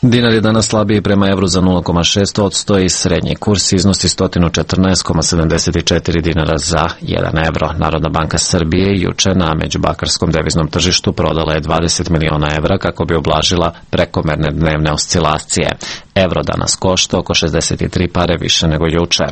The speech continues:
Šefovi država i vlada zemalja članica Evropske unije okupit će se danas u Briselu kako bi na neformalnom samitu još jednom pokušali da se dogovore o programu za stabilizaciju evra i rešavanje dužničke krize.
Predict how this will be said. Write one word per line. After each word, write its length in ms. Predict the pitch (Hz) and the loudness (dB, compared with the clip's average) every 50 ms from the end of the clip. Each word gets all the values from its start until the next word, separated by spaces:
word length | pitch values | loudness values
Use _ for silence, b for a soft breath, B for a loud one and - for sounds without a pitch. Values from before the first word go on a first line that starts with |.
| - - B B B B B B B B B B B B | -6 -12 B B B B B B B B B B B B
Šefovi 420 | B - 117 107 101 110 104 98 95 | B 0 2 2 2 2 2 2 2
država 380 | 95 104 95 95 107 98 98 | 2 2 2 2 2 2 2
i 40 | 95 | 2
vlada 380 | 85 95 90 92 95 92 101 95 101 104 | 2 2 2 2 2 0 0 0 -2 -2
zemalja 540 | - 92 90 98 90 92 87 85 82 82 80 | -2 0 0 2 2 2 2 2 0 0 -2
članica 480 | - - 90 82 82 82 80 - 85 | -2 -2 0 0 0 0 -2 0 -2
Evropske 420 | 80 80 85 80 - - - - 85 | 0 0 -2 -2 -4 -4 -2 0 0
unije 280 | 78 80 90 101 107 | 2 2 2 2 2
okupit 300 | 101 - - 95 - 80 | 2 0 -2 -2 -2 -2
će 100 | - 85 | 0 0
se 140 | 82 - 87 | 0 2 0
danas 360 | 82 80 78 80 78 - - | 0 0 0 0 0 -2 -2
u 40 | 80 | -2
Briselu 500 | 71 - 87 87 - - - 107 104 101 | -2 0 0 0 0 0 2 2 2 2
kako 300 | - - 73 73 - 90 | 0 0 -2 -2 -2 -2
bi 180 | 85 85 98 98 | 0 2 2 2
na 160 | 98 92 80 76 | 2 2 2 0
neformalnom 640 | 73 73 73 - - 76 - - - - - - - | -2 -2 -4 -4 -4 -4 -4 -4 -4 -4 -4 -2 -2
samitu 580 | - - - 87 87 92 101 98 - - 110 | -2 0 0 2 2 2 0 0 0 0 0
još 320 | 101 - - - - - 95 | 0 0 0 -2 -2 0 0
jednom 260 | 85 82 90 95 92 | 0 2 2 2 2
pokušali 520 | - 98 92 - 101 - - 101 98 92 | 2 0 -2 0 0 0 0 2 0 0
da 80 | 78 - | 0 -2
se 180 | - - - | -2 -2 -4
dogovore 560 | 64 - - 82 87 82 85 90 98 98 95 85 | -2 -2 -2 0 0 2 2 2 2 2 2 0
o 60 | 76 | -2
programu 480 | - - 90 90 90 92 90 87 85 | 0 0 0 0 0 0 0 0 0
za 180 | 78 78 82 82 | 0 0 0 -2
stabilizaciju 840 | - - - 76 69 73 73 76 - 78 80 - - - - 87 76 | -2 -2 -4 -2 -2 -2 -2 0 0 0 0 0 -2 0 0 2 2
evra 240 | 73 76 76 85 92 | 0 0 0 0 0
i 40 | 92 | 0
rešavanje 540 | 85 82 - - 82 78 78 82 82 82 80 | 0 0 0 0 0 0 0 0 0 -2 -2
dužničke 540 | 76 76 73 71 - 76 76 - - 90 | 0 -2 -2 0 -2 -2 -2 -2 -2 -4
krize. 420 | - - - 90 92 95 82 - | -2 -2 0 0 2 2 2 0